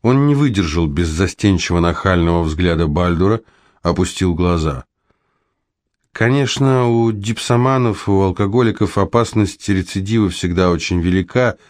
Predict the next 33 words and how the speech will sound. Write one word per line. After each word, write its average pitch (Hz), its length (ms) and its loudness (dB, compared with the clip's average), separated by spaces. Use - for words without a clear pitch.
И 76 100 -2
если 82 500 0
ваш 107 260 0
папенька, 98 720 0
как 85 160 -6
вы 92 100 0
только 87 220 -2
что, 92 340 0
м, 87 400 0
рассказали, 90 580 0
постоянно 87 640 0
пил, 117 400 -2
он 127 180 2
пропил 143 460 0
свой 113 280 -2
кабак, 92 520 0
пропивал 107 580 0
все, 110 280 0
что - 160 -6
зарабатывала 85 720 0
мать. 80 400 -2
И 85 80 -2
дай 113 280 2
мы 113 220 2
ему 113 320 2
волю, 113 340 2
он 87 180 0
бы 92 140 0
и - 20 -2
сейчас 87 460 -2
пропивал 82 520 -2
все, 80 300 -4
что - 300 -8